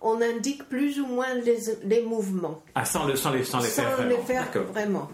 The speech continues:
Speaker 1: Donc, on
Speaker 2: D'accord.
Speaker 1: sait,
Speaker 2: Ouais.
Speaker 1: quand on sait, euh, on répète, on dit, « Bon, là, je fais ça », on, et on
Speaker 2: D'accord.
Speaker 1: indique avec notre langage les mouvements.
Speaker 2: D'accord.
Speaker 1: Donc, elle avait le ballet dans la, dans la tête, elle l'avait tout à fait. Mais quand elle devait, euh, lever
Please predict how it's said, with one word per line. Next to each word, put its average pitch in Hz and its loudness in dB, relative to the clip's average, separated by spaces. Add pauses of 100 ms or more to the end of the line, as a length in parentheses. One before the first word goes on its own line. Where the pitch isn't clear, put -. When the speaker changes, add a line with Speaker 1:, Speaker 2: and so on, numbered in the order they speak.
(260)
Speaker 1:
Donc, 240 2
on 160 -2
Speaker 2:
D'accord. 156 -4
Speaker 1:
sait, - -2
Speaker 2:
Ouais. 240 2
Speaker 1:
quand 156 0
on 135 -2
sait, 165 -2
euh, 135 -6
on 147 -4
répète, 170 0
on 160 2
dit, « 165 -2
Bon, 156 0
là, 156 -2
je 165 -8
fais 156 -6
ça », - -2
on, 156 -4
et 160 -2
on 156 0 (120)
Speaker 2:
D'accord. 160 2
Speaker 1:
indique 214 -2 (160)
avec 156 -6
notre 170 0
langage 196 0 (180)
les 160 -4
mouvements. 185 0 (100)
Speaker 2:
D'accord. - -12 (260)
Speaker 1:
Donc, 190 2
elle 156 -2
avait 156 -2
le 196 2
ballet 147 0
dans 139 -2
la, 151 -6 (180)
dans 135 -4
la 143 -8
tête, 370 -4
elle 175 -2
l'avait 233 -2
tout 370 -2
à 277 -4
fait. 185 -4 (540)
Mais 190 0
quand 185 -2
elle 165 -6
devait, 165 -2
euh, 160 0
lever 190 2